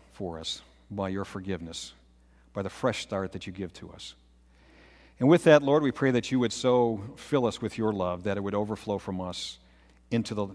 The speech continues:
lives of the people around us. That we would not be ruled by fear in the new year, Lord, but instead by faithful courage, by leaning into you. And Lord God, that we would not be ruled by self-centeredness, but instead, Lord God, that we would find the fun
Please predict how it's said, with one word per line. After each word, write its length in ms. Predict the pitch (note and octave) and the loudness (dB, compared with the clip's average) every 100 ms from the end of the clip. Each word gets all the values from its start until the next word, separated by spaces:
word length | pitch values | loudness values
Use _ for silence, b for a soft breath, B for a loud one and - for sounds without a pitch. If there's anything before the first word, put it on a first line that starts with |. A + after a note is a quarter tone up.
| - D#3+ | -14 -10
lives 340 | A2+ G2+ G2 F#2+ | -2 -2 -2 -6
of 60 | |
the 60 | F#2 | -10
people 260 | - G#2 F2+ | -8 -8 -8
around 320 | F2+ F#2 E2 | -8 -8 -10
us. 240 | E2 - - _ _ b b b b b b b b _ | -12 -16 -18 _ _ b b b b b b b b _
That 80 | A#2+ | 2
we 80 | B2+ | 4
would 100 | B2 | 6
not 180 | C#3 - | 6 6
be 120 | B2+ | 4
ruled 240 | B2 B2 | 4 4
by 100 | A#2 | 2
fear 340 | A2 - B2 A#2 | 2 0 4 4
in 60 | |
the 80 | A2+ | 4
new 140 | A2+ | 2
year, 240 | A2+ A2 A2+ | 2 2 2
Lord, 280 | A2 A#2 A2+ | 2 2 0
but 120 | G2+ | -2
instead 320 | G2 A2+ G#2 | -2 -4 -2
by 120 | G2 | -4
faithful 360 | - G2+ - G2+ | -4 -6 -6 -10
courage, 500 | - E2+ E2 - - - _ _ _ _ _ _ b b b b - | -10 -10 -12 -14 -18 -20 _ _ _ _ _ _ b b b b -4
by 80 | G#2 | 0
leaning 360 | G#2+ A#2+ A2+ | 2 4 2
into 140 | G#2+ G2 | 0 -4
you. 320 | E2+ D#2+ E2 - _ _ _ _ b b b b b b - | -8 -12 -16 -20 _ _ _ _ b b b b b b 2
And 140 | A#2+ | 6
Lord 200 | B2 A2+ | 6 4
God, 280 | A#2 A#2 A2 | 2 2 2
that 100 | A2 | 0
we 100 | G#2+ | 0
would 540 | G#2 G2+ A#2+ A2 A2+ | -2 -2 -6 -10 -6
not 240 | B2+ A#2 A2+ | -2 -2 0
be 100 | G#2+ | -2
ruled 380 | G#2+ A2 G#2+ | 0 0 0
by 260 | G2 F#2 F2 | -2 -2 -4
self-centeredness, 840 | - A2 G2 - A2 A2+ G#2+ A2 | -4 -2 -2 -2 -2 0 -2 -6
but 120 | G#2 | -6
instead, 320 | F#2+ - G#2+ G#2 | -8 -4 -4 -2
Lord 260 | G#2 G2+ | -2 -2
God, 280 | G2+ G2 G2+ | -2 -2 -2
that 80 | F#2 | -6
we 80 | F2+ | -8
would 100 | - | -8
find 300 | A2+ G#2 F2 | -6 -6 -8
the 80 | |
fun 580 | - - A2 G#2+ F2 D#2+ | -14 -10 -6 -4 -4 -10